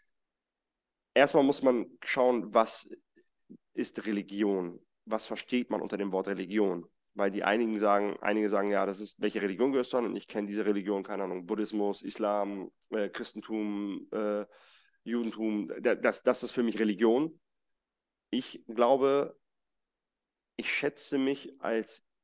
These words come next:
religiös ein, nicht weil ich mich mit einer spezifischen Religion identifiziere, aber weil ich spirituell bin und weil ich an spirituelle Dinge glaube. Und ich glaube nicht, die Welt ist nur das, was wir fassen können und tat-, ähm, und, und, und sehen, weil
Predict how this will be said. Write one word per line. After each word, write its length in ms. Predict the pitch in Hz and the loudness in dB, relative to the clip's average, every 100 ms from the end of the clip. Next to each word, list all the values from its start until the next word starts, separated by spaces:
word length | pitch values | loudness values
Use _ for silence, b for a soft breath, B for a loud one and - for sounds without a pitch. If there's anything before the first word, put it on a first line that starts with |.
| _ | _
religiös 760 | 98 107 110 90 98 110 139 - | -6 -2 -2 -4 -2 0 0 -4
ein, 540 | - 139 160 180 190 _ _ _ - | -2 0 0 -2 -8 _ _ _ -4
nicht 500 | 110 117 139 - - _ | 0 2 0 -8 -20 _
weil 300 | - 113 113 | -6 -2 -2
ich 180 | - 113 | -4 -6
mich 240 | 117 110 107 | -4 -4 -6
mit 180 | 104 | -6
einer 460 | - 110 110 107 - _ _ | -2 0 0 0 -4 _ _
spezifischen 600 | - - 117 120 - 113 | -16 -12 -10 -10 -10 -6
Religion 380 | 110 107 101 85 | -4 -2 -2 0
identifiziere, 840 | 104 104 101 101 - 135 135 - | 0 -2 -4 -12 -4 0 0 0
aber 280 | 123 127 107 | 0 0 2
weil 140 | 113 | 2
ich 220 | 113 - _ | 0 -4 _
spirituell 560 | - 123 110 - 110 110 | -6 -4 -4 0 0 2
bin 240 | 98 - _ _ _ _ _ | -2 -8 _ _ _ _ _
und 160 | 107 101 | -2 0
weil 120 | 101 | 0
ich 120 | 95 | -2
an 60 | 101 | -6
spirituelle 480 | - 113 107 110 | 0 -2 2 0
Dinge 240 | 107 113 98 | 2 0 0
glaube. 400 | 101 90 85 - _ _ _ | 0 0 -2 -8 _ _ _
Und 140 | - 104 | -6 -6
ich 100 | 101 | 2
glaube 280 | 110 104 107 | 4 4 4
nicht, 220 | 120 - | 0 -2
die 100 | 101 | 2
Welt 180 | 110 98 | 2 2
ist 160 | - | -4
nur 80 | 113 | -2
das, 160 | 104 107 | -2 -4
was 160 | 104 | -6
wir 80 | 104 | -8
fassen 360 | - 113 - 101 | -2 -2 -2 -6
können 160 | 107 | -4
und 100 | 98 | -4
tat-, 160 | 113 110 - | -4 -6 -4
ähm, 320 | 104 98 98 | -2 -2 -4
und, 220 | - 104 | -4 -6
und, 180 | 92 98 | -6 -6
und 100 | 98 | -6
sehen, 340 | 90 110 110 | -2 0 0
weil 300 | 98 98 98 | 2 2 0